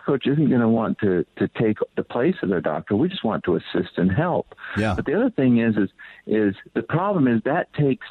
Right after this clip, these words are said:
Speaker 1: time in a doctor's office. If you're sitting there in a doctor's office and you have ten patients out there, you really are in a push. Just, you know what, take this and the symptoms will go away and come back. And, and I'm, you know, I'm not doing any harm, quote unquote, that way. Many times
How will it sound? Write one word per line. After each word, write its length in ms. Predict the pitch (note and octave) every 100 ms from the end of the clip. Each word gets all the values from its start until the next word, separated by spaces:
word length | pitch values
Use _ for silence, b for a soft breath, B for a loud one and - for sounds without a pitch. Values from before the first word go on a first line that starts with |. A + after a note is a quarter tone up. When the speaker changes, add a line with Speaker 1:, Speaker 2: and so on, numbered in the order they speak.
| -
Speaker 1:
time 400 | - F3+ F3 A2+
in 80 | G2
a 80 | G2
doctor's 440 | A#2+ D#3 - A#2
office. 400 | G2+ D2 - - - - B B B
If 100 | A#2
you're 100 | A#2+ -
sitting 220 | F3+ G3
there 140 | D3+ B2
in 60 |
a 40 | G#2
doctor's 420 | B2 F3+ - A2+
office 140 | G2
and 100 | G#2+
you 100 | F3
have 180 | F3 A#2
ten 240 | C#3 A2+
patients 480 | A2+ C3+ F3 - A#2
out 220 | E2+ F2 -
there, 240 | D#2+ D#2+ B B -
you 200 | - C#3 A#2+
really 380 | D3 D3+ C3+ A2
are 160 | A2+
in 120 | G#2+ G#2+
a 60 |
push. 320 | - D3+ D3 C3
Just, 180 | - G#2+ -
you 100 | A#2
know 160 | A#2+ A#2+
what, 340 | B2 C3+ -
take 260 | - B2+ -
this 260 | A2+ B2 - -
and 360 | F#2+ F#2 F#2 - B B
the 60 | -
symptoms 360 | - C3 B2+ A2+
will 120 | A2
go 120 | G2+
away 340 | G2+ G2 G2 G#2
and 100 | G2+
come 200 | G#2+ F2+
back. 320 | G#2+ D3 G#2 F2+
And, 140 | F2+ - B B B
and 160 | - F#2
I'm, 180 | F#2+ F2
you 120 | G2
know, 140 | F#2 G2
I'm 80 | F#2+
not 220 | F2+ F#2
doing 180 | G2+ F#2+
any 180 | F2 E2+
harm, 560 | - A2 A2 G#2 A2+
quote 260 | A2+ G#2 F#2
unquote, 440 | F2+ F2+ F2+ D#2+ -
that 200 | E2 -
way. 240 | D#2 F#2
Many 300 | F#2 F2 E2
times 320 | - E2+ E2+